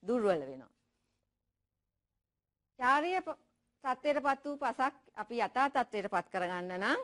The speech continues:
කැල්සියම් සල්ෆේට් ඒ වගේ, ඒ, ඒ කියන්නේ ජිප්සම් වගේ ද්‍රව්‍ය යෙදීම සිදු කරන්න ඕන.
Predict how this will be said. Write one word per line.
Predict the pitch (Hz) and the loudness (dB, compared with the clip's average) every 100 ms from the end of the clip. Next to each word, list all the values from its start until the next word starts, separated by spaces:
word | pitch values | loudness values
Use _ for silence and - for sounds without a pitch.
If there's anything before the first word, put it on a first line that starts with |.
| - | -8
කැල්සියම් | - 202 202 220 208 | -4 -4 -2 -6 -4
සල්ෆේට් | 214 180 220 247 208 | -4 -4 -2 -2 -2
ඒ | |
වගේ, | 185 185 214 320 508 _ | -4 -2 -2 -2 -6 _
ඒ, | 190 185 | -20 -20
ඒ | - 185 | -18 -10
කියන්නේ | 196 196 170 | -6 -6 -6
ජිප්සම් | 214 - 254 226 | -8 -4 -2 -2
වගේ | 185 185 | -2 -2
ද්‍රව්‍ය | 160 180 175 226 294 | 0 0 4 2 2
යෙදීම | 185 170 180 226 415 - | -2 -4 -2 -2 -2 -6
සිදු | _ 220 170 | _ -12 -8
කරන්න | 180 165 165 254 | -6 -6 -2 0
ඕන. | 240 135 | 0 -2